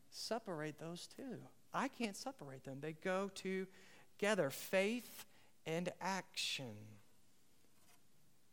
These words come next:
This is what God expects of you and I as well. In light of God's plan to redeem our dead lives through Christ, in light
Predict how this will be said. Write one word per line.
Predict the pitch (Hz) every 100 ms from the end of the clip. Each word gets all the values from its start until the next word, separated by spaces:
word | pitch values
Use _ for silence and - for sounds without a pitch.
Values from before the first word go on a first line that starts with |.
| - - -
This | 156 220 330 330
is | 262 254 214
what | 190 214 214 175
God | 196 175 185 185
expects | 180 180 - - 147 147 151 - - -
of | - 160 156 - -
you | 139 147 175 156
and | 170 -
I | 139 139 143 139 - 131 143
as | 147 143 - - - -
well. | 165 202 233 180 156
In | 180 180 180
light | 196 247 311
of | 302
God's | 226 262 262 -
plan | - 240 208 208
to | - 202
redeem | 175 156 190 214 247 233
our | 190
dead | 170 160 185 196
lives | 208 202 143 123 -
through | - 185
Christ, | - 185 151 113 - - -
in | 208 214
light | 208 214 226 294 302 190 143 -